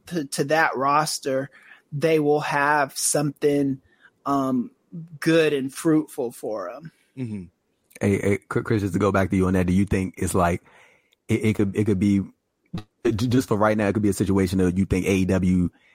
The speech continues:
Speaker 3: not, not that they have too many people, but I, I don't, I don't think it's that, but maybe they have too many new people where they're trying to establish so many,
Speaker 2: Mm-hmm.
Speaker 3: like, new faces, like, they're still
Speaker 1: Right.
Speaker 3: trying to get Keith Lee in the mix, still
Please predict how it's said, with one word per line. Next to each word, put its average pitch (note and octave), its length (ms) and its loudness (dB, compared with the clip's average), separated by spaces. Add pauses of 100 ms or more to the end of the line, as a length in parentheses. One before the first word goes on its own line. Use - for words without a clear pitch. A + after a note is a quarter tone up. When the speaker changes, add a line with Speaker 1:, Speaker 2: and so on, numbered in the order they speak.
Speaker 3:
not, D3+ 200 0
not E3+ 160 2
that D#3 100 0
they C#3 120 4
have A2 540 2 (880)
too C3+ 360 2
many C3 500 2 (540)
people, C3 520 2
but G2+ 320 2
I, G2 160 2
I - 20 4
don't, A2+ 180 0
I G2 80 2
don't A2 140 2
think G2+ 180 0
it's F2 120 0
that, G#2+ 280 0
but F#2+ 140 0
maybe G#2 320 2
they G2+ 160 2
have F#2+ 180 2
too B2 160 0
many G2+ 240 0
new G2+ 240 2
people G#2+ 380 0
where F#2+ 100 2
they're F#2+ 120 2
trying F#2+ 240 0
to F2+ 60 0
establish F#2 580 0
so G2+ 120 2
many, F#2+ 260 2
Speaker 2:
Mm-hmm. B2+ 180 -8 (180)
Speaker 3:
like, F#2 220 0
new G#2+ 180 2
faces, G2 280 0
like, F2+ 140 2
they're F#2+ 80 4
still E3 200 0
Speaker 1:
Right. F2+ 60 -2
Speaker 3:
trying G2 120 0
to F#2+ 60 0
get F#2+ 140 0
Keith G#2 200 0
Lee A2 160 4
in G2 80 0
the F#2 80 -2
mix, F#2 240 -2
still G2+ 220 0